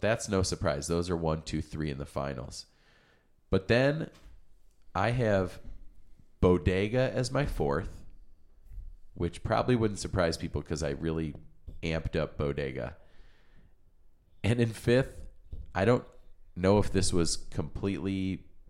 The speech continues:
by the book or if this is just my subconscious getting involved, but I have Wegmans. I just think it's playing above its weight class.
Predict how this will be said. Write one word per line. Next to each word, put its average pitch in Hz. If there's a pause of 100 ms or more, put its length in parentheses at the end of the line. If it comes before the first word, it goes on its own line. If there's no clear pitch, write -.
by 82
the 80
book 90 (800)
or 82 (180)
if -
this 90
is 90
just 90
my 82
subconscious 80
getting 73
involved, 69
but -
I 80
have 76
Wegmans. 69 (720)
I 107
just 143
think 147
it's 123
playing 110
above 95
its -
weight 85
class. 110